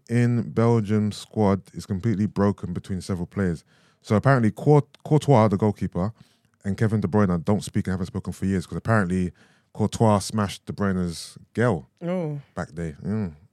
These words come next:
Speaker 1: treacherous. Um, Hazard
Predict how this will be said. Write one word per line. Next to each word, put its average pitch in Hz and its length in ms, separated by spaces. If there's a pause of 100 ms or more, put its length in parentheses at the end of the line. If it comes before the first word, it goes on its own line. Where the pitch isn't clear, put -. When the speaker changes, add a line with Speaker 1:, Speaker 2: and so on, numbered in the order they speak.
(240)
Speaker 1:
treacherous. - 420 (720)
Um, 107 600 (680)
Hazard 127 540